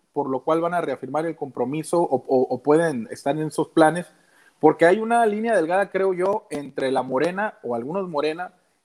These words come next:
que, que son trabajadores, que sacan adelante la chamba, y otros, como lamentablemente el caso de Lucía Trasviña, del senador, eh, Velázquez.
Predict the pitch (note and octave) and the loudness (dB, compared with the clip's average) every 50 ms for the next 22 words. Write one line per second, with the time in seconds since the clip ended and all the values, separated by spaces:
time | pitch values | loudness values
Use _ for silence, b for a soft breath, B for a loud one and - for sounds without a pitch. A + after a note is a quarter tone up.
0 | _ _ C3+ B2+ A#2+ A#2 A#2+ A#2 A#2+ A#2 A2+ - B2+ - - D#3 E3+ F3+ F3+ F3 | _ _ -2 0 0 0 0 0 0 -2 -2 -6 -8 0 4 4 4 4 4 -2
1 | D#3 C3 - C3 C3 B2 - C3+ B2 C3 D#3+ E3+ F3 E3 F3 E3 - - - - | -6 -4 -2 0 0 0 0 0 2 4 6 4 4 2 -2 -4 -8 -16 -20 -16
2 | _ A#2+ - C#3+ C3 - D#3 C#3+ C#3+ C#3 C#3 D3 - - C3 - D3+ D3 D3+ D#3+ | _ -8 -8 -8 -6 -6 -8 -6 -6 -6 -6 -4 -4 -4 -2 -2 -2 -4 2 2
3 | E3+ E3+ E3+ - C#3+ C3 C3 C#3 D#3 E3 - G3 F#3+ F#3+ - - C#3 B2+ B2 B2 | 2 2 2 0 0 2 2 2 2 0 -2 -4 -4 -4 -6 -10 -8 -4 -4 -4
4 | A#2+ A2+ A2 - C#3 D3+ E3 D#3 D#3 D#3 - D#3+ - - C#3+ C3+ - C#3+ B2 - | -4 -4 -2 0 0 0 2 0 -4 -2 -2 -2 0 0 -2 0 0 -2 -2 0
5 | - C#3 B2 - A#2 A2+ A2+ A#2 B2+ D3+ F3+ G3+ G3+ F#3+ E3+ D#3 - B B B | -2 -2 -2 -2 -6 -8 -8 -2 2 2 2 2 2 0 -2 -2 -4 B B B
6 | B B _ C3 C3+ C3 C3 B2+ A#2+ A#2+ A2+ - - B2+ A#2+ A#2+ B2 C3+ C#3+ D3+ | B B _ 4 6 6 6 6 4 2 -2 -4 -6 -2 0 2 2 4 6 6
7 | D3+ D3 C#3+ C3 B2+ - C3+ B2 A#2+ A#2 A2+ A2+ A2 G#2+ G#2+ G#2+ G2+ G2+ G2+ G#2+ | 6 4 4 2 -2 2 2 2 4 4 2 0 0 -2 -6 -8 -12 -14 -16 -6
8 | A2 A2+ A2+ A#2+ C#3 F#3 G3 - - - F3+ E3 | -2 0 2 4 4 4 2 2 -2 0 0 0